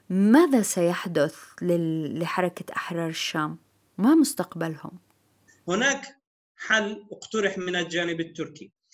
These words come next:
Speaker 2: لأن تركيا لا تريد أن يحدث اقتتال ونزاع داخل الساحة في شمال غرب سوريا، وربما يكون هناك،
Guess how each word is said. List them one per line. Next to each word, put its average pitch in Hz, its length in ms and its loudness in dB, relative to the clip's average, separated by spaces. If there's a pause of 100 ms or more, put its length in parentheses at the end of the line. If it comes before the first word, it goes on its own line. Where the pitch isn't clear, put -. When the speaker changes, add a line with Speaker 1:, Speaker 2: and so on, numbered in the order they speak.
(140)
Speaker 2:
لأن 196 640 -2
تركيا 202 520 -2 (220)
لا 180 220 2
تريد 185 600 -4
أن 160 360 -2
يحدث 190 400 -6
اقتتال 160 560 -4
ونزاع 147 460 -2
داخل 180 480 -2
الساحة 151 520 -4
في 135 340 -10
شمال 165 340 -2
غرب 156 200 -6
سوريا، 165 500 -6 (180)
وربما 208 460 0
يكون 196 280 -2
هناك، 185 500 -4